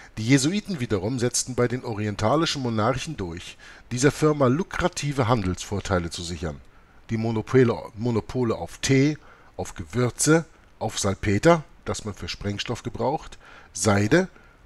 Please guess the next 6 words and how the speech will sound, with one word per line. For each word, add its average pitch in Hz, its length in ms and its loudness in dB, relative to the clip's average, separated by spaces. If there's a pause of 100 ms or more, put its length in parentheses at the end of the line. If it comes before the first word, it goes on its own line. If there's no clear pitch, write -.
und 185 280 0
den 180 240 2
Welthandel 120 540 4
mit 139 320 -2
Opium 95 580 -2
beinhalteten. 78 720 -8